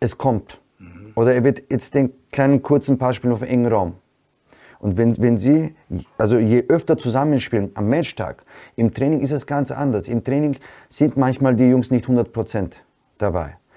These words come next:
Speaker 1: Aber im, am Spieltag sind die, und je mehr sie zusammenspielen, desto mehr zusammenschweißen sie sich.
Speaker 2: Mhm. Und das, was du jetzt von Rapid gesehen hast,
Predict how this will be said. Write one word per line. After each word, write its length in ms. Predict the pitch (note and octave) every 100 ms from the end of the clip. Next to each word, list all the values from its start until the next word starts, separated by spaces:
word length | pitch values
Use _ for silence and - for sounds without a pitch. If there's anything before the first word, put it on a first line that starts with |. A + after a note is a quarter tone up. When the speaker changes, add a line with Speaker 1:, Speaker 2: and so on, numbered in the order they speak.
| _ -
Speaker 1:
Aber 180 | G#2
im, 100 | G#2 G2
am 120 | - G#2+
Spieltag 460 | - D3 D3 C#3+
sind 200 | C3 C3
die, 20 | B2+
und 220 | A#2 G#2+
je 300 | A2 A2+ G#2 - _
mehr 320 | - A2+ D3+ D3+
sie 160 | C#3
zusammenspielen, 840 | - A#2+ C3 C3 A#2 - C3+ C#3+ - - -
desto 460 | A2+ - B2+ B2+ - _ _ _ _ _ _ _ _ _ - _ - - - G#2+
mehr 260 | A#2+ C3 C#3+
zusammenschweißen 760 | - C3+ C3+ - A2+ G2+ F#2
sie 60 | D2+
sich. 260 | D2+ -
Speaker 2:
Mhm. 320 | F#2+ F2+ F#2+ - F2 G2 - - -
Und 260 | C3+ A#2+ A2+ _
das, 240 | - B2 D3+
was 120 | C3+
du 80 | C3
jetzt 200 | C3+ C#3
von 120 | C#3
Rapid 300 | C3 C3+ C3
gesehen 400 | B2 G#2+ A#2 C#3
hast, 260 | D#3 E3+